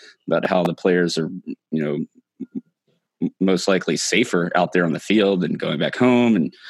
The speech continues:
having more exposure to others who may have the virus. So I think there's arguments to be made on both sides. You do have the heart condition. The Georgia State quarterback, um, just discovered he had th-, that heart condition that's related, um, to covid.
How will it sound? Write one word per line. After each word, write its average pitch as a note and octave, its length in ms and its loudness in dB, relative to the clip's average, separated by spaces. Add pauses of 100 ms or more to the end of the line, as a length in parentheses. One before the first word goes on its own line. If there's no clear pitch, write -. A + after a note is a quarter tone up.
(540)
having G2+ 200 4
more F2 140 4
exposure A#2 460 2
to G2 120 4
others G2 380 2
who F2+ 80 0
may F#2 160 2
have F#2 140 2
the F2 80 0
virus. F2+ 560 0
So F2+ 360 0
I E2+ 60 2
think C#3 180 0
there's G2 120 0
arguments F#2 400 0
to F2 80 -2
be E2+ 40 0
made F2 160 2
on F2 60 0
both E2+ 160 0
sides. F2+ 400 0
You F#2+ 60 0
do G2 100 4
have G2 140 2
the F#2 80 -4
heart E2+ 200 0
condition. F2 560 -2
The E2+ 80 -4
Georgia F#2+ 300 0
State F#2+ 220 -2
quarterback, E2+ 580 -2 (160)
um, E2+ 420 -4 (240)
just F2+ 220 -2
discovered F2 360 0
he F2+ 120 0
had E2+ 240 0
th-, D2 160 -6
that E2 240 -2
heart F#2 220 -2
condition F2 400 -2
that's D#2+ 200 -6
related, E2+ 460 0 (180)
um, D#2 300 -6
to D#2 120 -8
covid. E2 420 -4